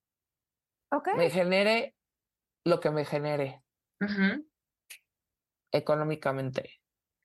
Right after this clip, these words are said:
Speaker 3: Claro.
Speaker 1: No, y eso se cuenta como cuidar de ti misma.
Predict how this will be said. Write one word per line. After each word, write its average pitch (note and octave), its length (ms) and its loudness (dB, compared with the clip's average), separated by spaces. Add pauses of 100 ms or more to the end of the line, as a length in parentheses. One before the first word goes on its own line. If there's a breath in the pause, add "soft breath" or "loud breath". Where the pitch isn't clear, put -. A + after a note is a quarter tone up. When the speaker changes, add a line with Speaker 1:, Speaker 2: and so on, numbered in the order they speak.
(200)
Speaker 3:
Claro. F3+ 420 -4
Speaker 1:
No, D4 260 -4 (300)
y A#3+ 140 2
eso B3+ 220 0
se D#4+ 160 -4
cuenta C#4 300 -2
como B3 480 -2 (460)
cuidar C4+ 540 0
de C#4 160 -2
ti C#4+ 320 0
misma. C#4+ 600 -2